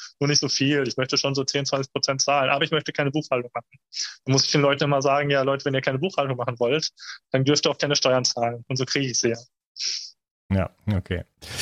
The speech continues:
Speaker 2: Gut, ich werd das, äh, alles verlinken, ein paar Bücher von dir und,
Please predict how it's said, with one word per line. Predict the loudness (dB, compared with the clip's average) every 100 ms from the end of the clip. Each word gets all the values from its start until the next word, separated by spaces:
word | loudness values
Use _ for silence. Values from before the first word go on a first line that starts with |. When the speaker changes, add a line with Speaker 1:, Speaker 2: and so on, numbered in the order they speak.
| -4 0
Speaker 2:
Gut, | 2
ich | 4 4
werd | 4
das, | 2 2
äh, | 0
alles | 2 4 4
verlinken, | 4 2 2 4 4
ein | 4 4
paar | 2
Bücher | 2 2 2
von | 2
dir | 4 6 6 4
und, | 4 6 6 4 2 0